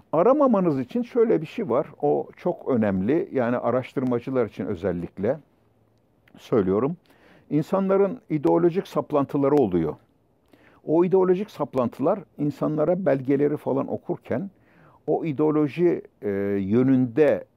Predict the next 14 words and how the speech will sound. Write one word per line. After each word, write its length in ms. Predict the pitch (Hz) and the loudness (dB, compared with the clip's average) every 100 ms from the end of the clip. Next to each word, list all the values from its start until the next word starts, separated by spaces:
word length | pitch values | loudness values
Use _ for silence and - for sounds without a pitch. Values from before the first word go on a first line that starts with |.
| - | -10
yorumlama 880 | 101 117 123 120 117 123 131 127 107 _ _ | 0 2 4 4 4 2 2 2 0 _ _
şeyi 500 | - - 95 87 85 - _ _ - | -8 -4 -2 -2 -4 -12 _ _ -14
ne 240 | 101 107 | -6 -2
yönlendiriyorlar. 1080 | 98 110 107 107 107 113 104 92 82 82 - - _ _ _ _ - - | 0 0 2 0 0 0 0 0 0 -6 -10 -18 _ _ _ _ -20 -4
Ondan 380 | 135 175 202 202 | 0 2 2 2
kurtulamazsanız 1120 | 190 170 185 226 233 180 - 156 190 - - _ _ _ _ _ _ _ _ _ _ _ _ _ - | 0 0 2 2 2 -2 -2 -2 -4 -12 -20 _ _ _ _ _ _ _ _ _ _ _ _ _ -2
çok, 240 | 208 208 _ - | 0 0 _ -6
e, 120 | 123 127 127 123 98 95 - | -2 0 0 -2 -4 -8 -6
yanlış 380 | 135 147 180 170 | -2 0 0 -4
sonuçlara 720 | - - 139 139 - 117 113 | -8 -2 -2 0 4 4 6
varıyorsunuz. 800 | 98 90 90 - 87 78 - - _ _ _ _ | 4 2 0 -2 -8 -8 -16 -20 _ _ _ _
Hoşunuza 520 | 135 135 175 160 180 | -4 -2 -2 0 0
gidiyor. 480 | 151 113 104 85 73 _ _ _ _ _ | 0 -2 -4 -4 -4 _ _ _ _ _
E, 40 | - | -4